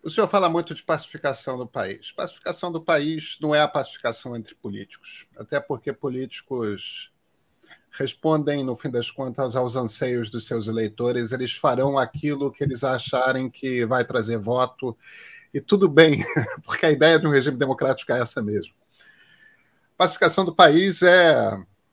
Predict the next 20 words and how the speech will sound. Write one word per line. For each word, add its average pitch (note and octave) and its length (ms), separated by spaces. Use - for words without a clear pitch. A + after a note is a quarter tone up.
filhos E3+ 220
voltarem D3 400
a - 20
conversar A#2+ 460
com - 120
pais, C3+ 1080
irmãos C#3+ 440
voltarem C#3 460
a B2 60
conversar B2 520
entre A2+ 240
si, C#3+ 480
amigos D3+ 460
que - 80
racharam C3+ 580
nos A2+ 180
últimos C3 320
quatro, B2+ 380
cinco C3 380
anos A#2+ 520